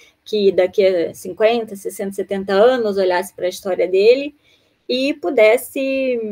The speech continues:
né, é, ter contato com uma, uma síntese histórica. É, e o Armitage não, né, eram comerciantes, eram pessoas, é, que, que gostariam,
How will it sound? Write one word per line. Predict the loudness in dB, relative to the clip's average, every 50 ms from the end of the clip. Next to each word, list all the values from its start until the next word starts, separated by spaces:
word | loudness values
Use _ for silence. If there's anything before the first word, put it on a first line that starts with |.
| -8 -10 -12 -14 -16 -20 _ _
né, | -6 -4 -4 -2 0
é, | -2 -2
ter | 0 2 2 0 2 0
contato | -4 -6 -4 -4 -2 0 0 0 -2 -6
com | -10 -10 -8
uma, | -6 -6 -4 -4 -4 -4 -4 -4 -6 -8
uma | -8 -8 -8 -8 -8
síntese | -8 -10 -8 -6 -2 -2 -2 -2 -4
histórica. | -8 -8 -4 -2 0 0 0 -2 -6 _ _ -16 -8 -4
É, | -2 0 2 2 0 0 0
e | 2
o | 4 4
Armitage | 4 4 2 -2 -4 -2 -2 -2 -2 -2
não, | -4 -4 -4 -4 -6 -6 -8
né, | -8 -6 -4 -4
eram | -4 -4 -6 -6
comerciantes, | -6 -6 -6 -6 -6 -10 -10 -6 -6 -4 -2 -2 -2 -2 0 -2 -2 -4 -6 -6 -6 -4 -4 -4 -4 -6 -8 -12 -16 _ _ _ _ _ _ _
eram | 0 2 2 2 2 0 0 2
pessoas, | 2 2 2 4 6 6 8 8 8 8 6 6 2 0 -2 -2 -4 -4 -4
é, | -2 0 0 0 0 0 2 2 2 2 0 0 -2 -4 -6 -8
que, | -8 -8 -8 -10 -8
que | -6 0 2
gostariam, | 4 4 4 2 0 -2 -2 -2 -2 -2 -4 -4 -6 -8